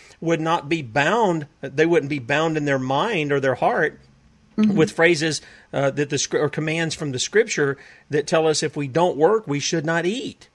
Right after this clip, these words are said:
Speaker 1: So I can see why people go off on that rail and, and they'll do those kinds of
Speaker 2: Mm-hmm.
Speaker 1: things. But, but you gotta have
Speaker 2: Mm-hmm.
Speaker 1: an economy that produces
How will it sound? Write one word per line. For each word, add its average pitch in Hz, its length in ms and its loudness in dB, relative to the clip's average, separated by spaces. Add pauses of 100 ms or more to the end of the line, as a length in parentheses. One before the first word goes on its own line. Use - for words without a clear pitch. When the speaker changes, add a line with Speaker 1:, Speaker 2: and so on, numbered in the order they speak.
(100)
Speaker 1:
So 151 180 -2
I 151 140 2
can 202 200 -2
see 247 260 0
why 226 220 0
people 156 320 -4
go 131 140 -2
off 120 220 2
on 127 120 -2
that 123 180 -4
rail 120 280 -2
and, 110 140 -6 (300)
and 120 140 -4
they'll 123 120 2
do 123 180 -2
those 214 200 4
kinds 196 220 0
of 208 80 2
Speaker 2:
Mm-hmm. 247 100 2
Speaker 1:
things. - 240 -12
But, 139 280 -4
but 151 140 2
you 156 100 -4
gotta 170 180 6
have 165 100 4
Speaker 2:
Mm-hmm. 269 80 4
Speaker 1:
an 156 80 4
economy 170 460 -2
that 165 180 -6
produces 165 840 -2